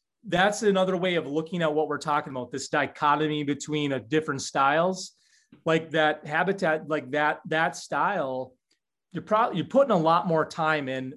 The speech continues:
overall, 'cause it's, you're not just doing the work on the property, you're probably sitting more, right? Now, like, if you,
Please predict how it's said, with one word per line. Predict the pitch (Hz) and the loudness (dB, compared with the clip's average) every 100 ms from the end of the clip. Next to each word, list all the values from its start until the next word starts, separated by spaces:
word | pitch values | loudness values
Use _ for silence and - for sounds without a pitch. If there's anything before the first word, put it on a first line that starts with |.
| - | 2
overall, | 170 165 156 175 117 113 | 2 6 6 6 4 -2
'cause | 165 | -4
it's, | 151 156 | -4 -2
you're | 165 | -2
not | 151 190 233 | 2 2 2
just | 180 131 | -2 -2
doing | 170 160 | 0 0
the | 139 | 0
work | 135 160 - | 0 0 0
on | - 151 | 0 0
the | 156 | 0
property, | 151 156 143 131 117 117 139 _ _ _ - | -2 0 0 -2 -6 -8 -10 _ _ _ 0
you're | 165 | 0
probably | 170 196 226 185 | 4 4 4 0
sitting | - - 202 170 143 131 | -2 2 4 4 2 -2
more, | 127 117 95 95 _ _ _ _ - | -4 -4 -6 -10 _ _ _ _ -2
right? | 143 147 190 190 _ _ _ - | 0 2 0 -4 _ _ _ 0
Now, | 165 165 170 170 | 4 6 4 2
like, | 175 170 | 2 2
if | 165 | 0
you, | 165 196 202 | 2 2 0